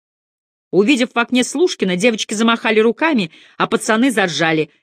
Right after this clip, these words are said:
«Географ!» — закричали они. «Свалишься!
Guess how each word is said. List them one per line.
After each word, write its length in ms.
«Географ!» — 880
закричали 540
они. 220
«Свалишься! 880